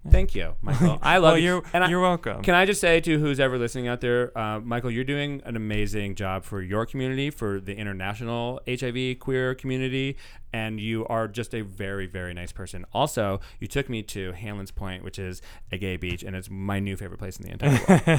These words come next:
Speaker 1: world.
Speaker 2: <laughs>
Speaker 1: So, thank
Speaker 2: Well, I
Speaker 1: you.
Speaker 2: was just trying to see you naked.
Speaker 1: <laughs> Well, it worked.
Speaker 2: It worked.
Speaker 1: Yeah.
Speaker 2: Um, what is easier, being a guest on a podcast or being the interviewer?
Speaker 1: Uh, a guest.
Speaker 2: Yeah?
Speaker 1: Yeah, yeah, yeah. You don't have to set the tempo.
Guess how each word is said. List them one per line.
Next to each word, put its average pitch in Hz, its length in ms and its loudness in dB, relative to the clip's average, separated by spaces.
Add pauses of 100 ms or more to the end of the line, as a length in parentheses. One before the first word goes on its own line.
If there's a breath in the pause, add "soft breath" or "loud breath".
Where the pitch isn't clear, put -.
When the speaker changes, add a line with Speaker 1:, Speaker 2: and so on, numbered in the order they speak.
Speaker 1:
world. 143 120 2
Speaker 2:
<laughs> - 0 -
Speaker 1:
So, 90 440 -6
thank 101 100 -4
Speaker 2:
Well, 127 100 8
I 127 40 8
Speaker 1:
you. - 20 8
Speaker 2:
was 123 80 4
just 123 140 -2
trying 107 140 0
to 104 40 -2
see 98 140 -8
you 92 40 -8
naked. - 320 -10 (100)
Speaker 1:
<laughs> 220 480 6
Well, 139 520 4
it - 160 0
worked. 107 320 -6
Speaker 2:
It 151 220 0
worked. 107 340 -6
Speaker 1:
Yeah. 98 240 -6 (380 loud breath)
Speaker 2:
Um, 135 560 2 (320)
what 196 420 2
is 156 240 0
easier, 113 640 -4 (640)
being 127 240 0
a 113 60 -2
guest - 680 -2
on 160 140 0
a 175 40 -2
podcast 185 760 -4 (180)
or 131 160 -2
being 123 280 -2
the 117 140 -4
interviewer? 104 920 -2 (240)
Speaker 1:
Uh, 135 240 6
a 135 100 0
guest. 87 400 -8 (400)
Speaker 2:
Yeah? 127 380 0
Speaker 1:
Yeah, 147 240 6
yeah, 117 80 2
yeah. 95 60 -2
You 113 140 -2
don't 131 100 2
have 117 120 0
to 104 60 -4
set 110 140 -6
the 104 60 -12
tempo. 90 400 -8